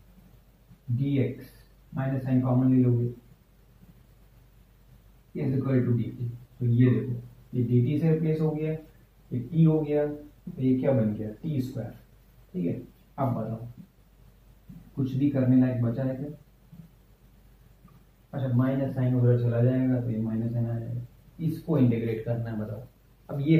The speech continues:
पूछा है, one by टी स्क्वायर, माइनस वन by टी स्क्वायर को इंटीग्रेट करना है,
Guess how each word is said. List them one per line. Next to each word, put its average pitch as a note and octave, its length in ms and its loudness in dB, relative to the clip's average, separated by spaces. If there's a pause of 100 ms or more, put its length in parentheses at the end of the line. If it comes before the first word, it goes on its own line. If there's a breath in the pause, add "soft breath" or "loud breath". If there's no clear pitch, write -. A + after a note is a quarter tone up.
पूछा A#2+ 220 -4
है, B2 120 0
one B2+ 220 2
by C3 80 4 (100)
टी C3+ 160 -2
स्क्वायर, A#2 380 -2 (420)
माइनस C#3+ 360 2
वन A#2+ 180 4
by A#2+ 180 4
टी B2 100 0
स्क्वायर A#2+ 260 -2
को A#2+ 100 -2
इंटीग्रेट A#2 380 -2
करना A#2+ 180 -8
है, - 120 -12